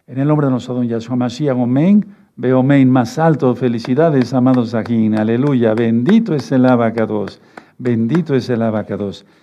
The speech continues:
Y bueno, tengo aquí mi aceite perfumado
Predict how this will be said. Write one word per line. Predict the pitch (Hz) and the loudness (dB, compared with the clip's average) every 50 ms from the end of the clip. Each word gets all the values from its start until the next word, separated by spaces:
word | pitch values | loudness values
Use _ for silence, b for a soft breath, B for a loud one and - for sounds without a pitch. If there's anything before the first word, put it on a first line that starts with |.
| b b b b | b b b b
Y | - 110 107 | -10 -8 -4
bueno, | 110 120 131 151 170 185 202 196 190 B B B B B B B _ | -2 0 2 2 4 4 4 4 2 B B B B B B B _
tengo | - 147 156 151 135 | -6 -2 -2 0 0
aquí | 123 113 - 143 147 | 0 -2 -2 -2 0
mi | 143 139 123 | 2 2 2
aceite | 117 107 - 135 135 131 131 127 117 | 0 0 -2 -2 -2 0 -2 -4 -4
perfumado | - - 110 101 - - 101 98 107 123 139 147 151 170 190 202 196 | -4 -4 -8 -8 -6 -8 -6 -4 -2 0 0 0 0 0 0 -2 -2